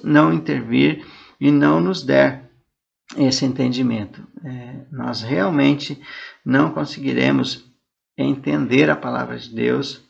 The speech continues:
nós não vamos conseguir entender as coisas do Senhor usando tão somente o nosso intelecto e a nossa vontade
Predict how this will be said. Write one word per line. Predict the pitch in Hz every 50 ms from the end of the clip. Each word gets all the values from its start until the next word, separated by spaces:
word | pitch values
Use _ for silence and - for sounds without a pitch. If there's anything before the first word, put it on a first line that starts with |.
| -
nós | - - 127 131 139
não | 147 151
vamos | 151 156 156 147 - -
conseguir | - 156 151 147 - 139 131 143 147
entender | 151 151 151 - 143 131 117 113 123 131 139 135 131 127 - - - - - _ - -
as | - 120 127 - -
coisas | - 147 160 180 165 160 151 131 135
do | 135
Senhor | - - 135 127 120 123 131 139 139 131 131 - - - - - - _ - - -
usando | 135 131 135 151 160 170 165
tão | 165 175 175 180 170
somente | - 175 151 147 139 135 151 175 170 - - 139
o | 131
nosso | 127 131 147 151 - - 175
intelecto | 170 - - 143 127 135 - 147 180 175 - - - - - - - - - - - _ 135
e | 147
a | 151
nossa | 151 147 151 151 - 156
vontade | 143 170 196 190 - - 156 160 160 143 - - -